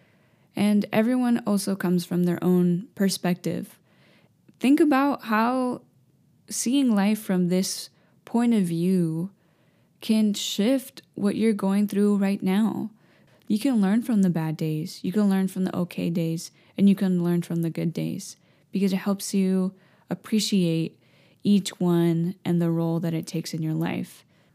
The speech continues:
When we look from that thirty-two thousand feet view, some things matter and some things don't. What you know for sure is that you've been through all of the good, okay, and the bad days. And so there's just so much more to look forward to.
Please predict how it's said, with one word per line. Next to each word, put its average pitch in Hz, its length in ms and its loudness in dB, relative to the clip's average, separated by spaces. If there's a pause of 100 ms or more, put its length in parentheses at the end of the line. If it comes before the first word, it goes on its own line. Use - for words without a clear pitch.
When 185 140 2
we 180 100 4
look 190 240 4
from 175 200 -2
that 170 120 0
thirty-two 170 320 -2
thousand 160 380 -4
feet 220 400 0
view, 165 480 -2 (300)
some 269 220 0
things 277 240 2
matter 233 260 2
and 240 140 0
some 214 140 0
things 208 240 0
don't. 196 340 2 (360)
What 202 140 2
you 208 100 6
know 233 160 4
for 247 180 -2
sure 180 400 0
is 180 220 0
that 180 120 -2
you've 175 320 0
been 185 460 2 (120)
through 185 440 4 (120)
all 214 300 0
of 202 140 0
the 190 120 2
good, 175 520 0
okay, 170 480 -2
and 165 160 0
the 160 60 -2
bad 156 300 -6
days. - 460 -10 (520)
And 180 120 0
so 175 120 0
there's 175 180 0
just 185 200 -2
so 220 140 2
much 220 220 0
more 185 140 2
to 175 100 -4
look 170 160 -4
forward 165 420 -2
to. 160 440 -2